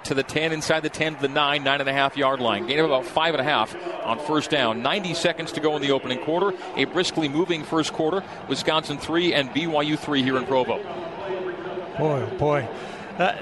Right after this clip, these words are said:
Speaker 2: I'm just really impressed with those backs again. They, they have such strength in their legs.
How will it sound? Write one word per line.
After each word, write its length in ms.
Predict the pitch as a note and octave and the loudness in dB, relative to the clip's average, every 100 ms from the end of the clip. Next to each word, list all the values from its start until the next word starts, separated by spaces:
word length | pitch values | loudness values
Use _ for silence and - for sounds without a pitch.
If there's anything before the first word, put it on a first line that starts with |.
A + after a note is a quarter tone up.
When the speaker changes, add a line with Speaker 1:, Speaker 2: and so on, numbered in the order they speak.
| - | -4
Speaker 2:
I'm 200 | D3+ A3+ | -2 2
just 200 | G3 - | 2 2
really 260 | G#3 G#3+ F#3 | 2 4 2
impressed 420 | D#3 F3 F3+ - | 2 2 2 0
with 120 | C#3+ | 0
those 180 | D3+ C3+ | 0 2
backs 380 | D3+ F3+ - D3+ | 2 0 -2 -4
again. 280 | C#3+ C#3 | -2 0
They, 300 | C#3 C3+ C#3 - | 2 2 2 0
they 240 | C3+ C3+ A#2 | 0 2 4
have 260 | F3 F#3+ | 2 0
such 300 | - D#3+ - - | 0 0 0 -6
strength 460 | - G3 A#3+ - | 0 0 0 -2
in 120 | D3+ | -2
their 160 | D3 C#3+ | 2 4
legs. 400 | D#3 A3 D#3+ | 4 2 -2